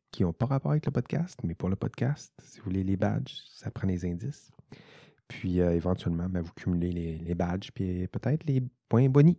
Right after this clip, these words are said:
Donc, je ne vous expliquerai pas, euh, ça à chaque semaine, mais, euh, l'indice, euh, cette semaine, êtes-vous prêts ? L'indice cette semaine, antifondationaliste,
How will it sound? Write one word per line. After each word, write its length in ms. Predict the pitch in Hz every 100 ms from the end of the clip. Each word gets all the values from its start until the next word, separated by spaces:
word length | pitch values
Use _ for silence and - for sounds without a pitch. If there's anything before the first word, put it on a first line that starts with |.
| _ _ _ _
Donc, 160 | 98 87
je 40 |
ne 60 | 95
vous 40 |
expliquerai 360 | 131 - 175 165
pas, 320 | - 185 165
euh, 300 | 127 104 107
ça 180 | - 165
à 60 | 131
chaque 180 | 120
semaine, 460 | - 98 135 175 185 - - - _ _
mais, 280 | 101 95 95
euh, 220 | 92 90 87 90 - _ -
l'indice, 640 | 104 98 90 123 - - - _ - - - _ _ -
euh, 240 | 82 80 82
cette 260 | - 120
semaine, 400 | 104 82 80 85 104 - _ _ _ _ -
êtes-vous 220 | 95 90
prêts ? 240 | - 113 - _ _ _ - _ _ _ _ _ _ - _ - _ _ 131
L'indice 300 | 143 175 -
cette 200 | 135 -
semaine, 560 | 98 107 127 143 156 - _ _ _ _ _ _ _ _ _ _ _ _ _ _
antifondationaliste, 1500 | 147 165 - - 196 - 123 110 104 104 92 90 110 156 -